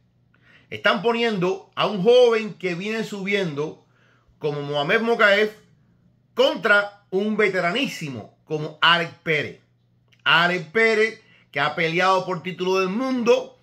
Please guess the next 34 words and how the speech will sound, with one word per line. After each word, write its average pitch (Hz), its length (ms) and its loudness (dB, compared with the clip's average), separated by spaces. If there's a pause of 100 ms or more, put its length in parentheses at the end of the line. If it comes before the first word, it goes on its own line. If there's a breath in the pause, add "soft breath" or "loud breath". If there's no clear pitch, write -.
(280 soft breath)
Eh, 139 1040 0
Alex 156 360 0
Pérez, 233 420 4 (100)
que 143 120 -2
ha 147 100 0
peleado 180 500 0
contra 185 440 -2
todo 226 240 0
el 220 80 2
mundo 247 420 0
en 226 80 -2
esa 220 140 0
división 202 600 -2 (380 soft breath)
de 156 100 -2
las 175 160 4
ciento 220 460 -2
veinticinco 208 560 -2
libras. 240 460 2 (400)
Bueno, 127 340 -6 (260)
Alex 127 280 -6
Pérez 139 300 -6 (120)
va 135 200 2
a 147 100 -2
probar 139 540 -2 (460)
la 127 440 -2
realidad 127 760 -2 (140)
de 123 180 -6
Mohamed 120 400 -4
Mokaev. 127 480 -4
Y 143 160 -14
creo 220 540 0 (420 soft breath)
que 151 140 -2
es 147 40 -2
una, 165 520 -2